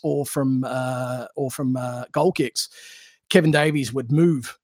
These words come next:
from a wide right position right into the middle of the park. And he would be there like a traditional target man looking to, to flick the ball onto either Anelka or Diouf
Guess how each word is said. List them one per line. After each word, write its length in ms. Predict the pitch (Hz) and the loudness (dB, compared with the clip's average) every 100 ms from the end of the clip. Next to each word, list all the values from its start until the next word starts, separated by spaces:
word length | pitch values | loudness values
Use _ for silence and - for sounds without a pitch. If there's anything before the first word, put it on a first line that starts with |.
| _ | _
from 260 | - 147 139 | -4 0 2
a 40 | |
wide 440 | 120 117 151 160 117 | 0 -2 -2 -2 -4
right 240 | 117 - | -6 -6
position 520 | 151 127 135 - 113 | -8 -6 -6 -6 -8
right 240 | 113 147 165 | -4 -2 0
into 200 | 131 139 | -2 -4
the 100 | 131 | -2
middle 220 | 143 131 | -2 -4
of 60 | 123 | -6
the 40 | |
park. 400 | 120 139 107 - _ - - | -6 -8 -8 -18 _ -20 -6
And 100 | 147 | -2
he 120 | 147 | 0
would 60 | 139 | 0
be 100 | 139 | 0
there 260 | 139 151 147 | 2 2 2
like 160 | 131 | -2
a 60 | 139 | -4
traditional 420 | 139 143 - 139 | -2 -2 -2 -2
target 340 | 147 143 143 | -2 -2 -2
man 320 | 139 135 127 127 | -4 -4 -4 -4
looking 300 | 139 143 143 | -4 -4 -4
to, 320 | 135 131 127 123 | -4 -4 -6 -6
to 140 | 143 | -8
flick 240 | - 160 - | -4 -4 -4
the 60 | |
ball 320 | 131 135 139 | -6 -2 0
onto 340 | 139 135 143 131 | 0 -2 -4 -4
either 160 | 135 | -4
Anelka 380 | 127 127 135 - | -4 -2 -4 -4
or 160 | 143 123 | -6 -4
Diouf 400 | 139 139 135 | -2 -2 -4